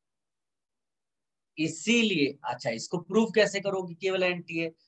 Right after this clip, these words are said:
तो उसके लिए उसने बोला कि आप जो, अ, अ, assume करते हो, वो open carbocation assume नहीं कर सकते,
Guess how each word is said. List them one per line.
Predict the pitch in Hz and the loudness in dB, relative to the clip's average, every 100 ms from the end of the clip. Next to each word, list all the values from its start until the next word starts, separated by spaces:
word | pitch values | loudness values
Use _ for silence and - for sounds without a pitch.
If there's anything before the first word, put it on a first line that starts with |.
| _ - | _ -6
तो | |
उसके | 156 156 - - 233 | -2 -2 -4 0 2
लिए | 233 | 6
उसने | 220 208 190 180 | 4 2 -2 -2
बोला | 160 165 175 | 2 4 4
कि | 170 | 4
आप | 165 143 147 135 | 4 4 2 0
जो, | 151 160 - - _ _ - | -2 -2 -2 -8 _ _ 2
अ, | 120 120 120 120 123 _ _ 131 | 4 6 4 2 -4 _ _ -8
अ, | 123 | -4
assume | 123 131 113 208 269 233 | -2 -4 0 4 4 4
करते | 170 135 - 127 | 4 2 0 -6
हो, | 170 | -4
वो | 180 170 | -2 0
open | 170 165 254 240 | 0 0 -2 0
carbocation | 220 185 180 185 196 185 190 | 6 6 4 -2 0 0 0
assume | 185 147 196 | -2 -4 -4
नहीं | 180 170 185 220 | 0 2 4 4
कर | 175 143 | 2 0
सकते, | - - _ - - | -4 -18 _ -16 -16